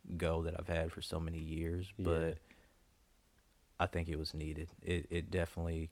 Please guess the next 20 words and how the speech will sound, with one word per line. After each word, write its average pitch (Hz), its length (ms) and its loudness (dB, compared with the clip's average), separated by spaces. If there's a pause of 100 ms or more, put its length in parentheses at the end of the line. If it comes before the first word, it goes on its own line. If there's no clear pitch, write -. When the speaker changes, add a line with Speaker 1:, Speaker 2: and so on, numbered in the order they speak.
(160)
Speaker 1:
came 82 400 0
with 80 180 0 (140)
the 76 80 -8
change 82 440 -2
of 78 80 -4
music, 80 760 -2
the 80 300 -2 (840)
maturity 90 600 2
and 82 80 2
the 80 80 0
things 82 380 0
that 80 100 2
I 78 80 0
learned 80 600 -2 (420)
on 82 180 0
the 80 80 -2
journey, 85 580 -2
and 82 180 -2
then 82 220 0
just, 82 420 -4